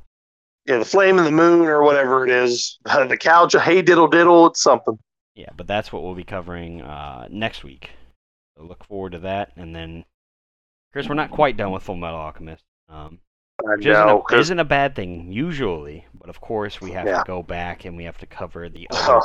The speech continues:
Speaker 2: two, uh, Netflix <laughs> live actions.
Speaker 1: Oh
Speaker 2: Um,
Speaker 1: my God. Cody, and I think I, I, I'm not happy about it, but that also kinda segues us into our,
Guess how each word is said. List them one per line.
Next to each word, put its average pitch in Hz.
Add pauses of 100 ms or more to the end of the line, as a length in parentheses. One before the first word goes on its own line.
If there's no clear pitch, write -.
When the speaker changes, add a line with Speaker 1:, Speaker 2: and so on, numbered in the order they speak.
Speaker 2:
two, 85 (800)
uh, 73 (120)
Netflix 95
<laughs> 98
live 110
actions. 78 (340)
Speaker 1:
Oh -
Speaker 2:
Um, -
Speaker 1:
my - (100)
God. - (1000)
Cody, 123
and 131
I 135
think 160 (200)
I, 143
I, 143
I'm 147
not 151
happy 139
about 165
it, 185
but 143
that 139
also 147
kinda 135
segues 143
us 123
into 135
our, 117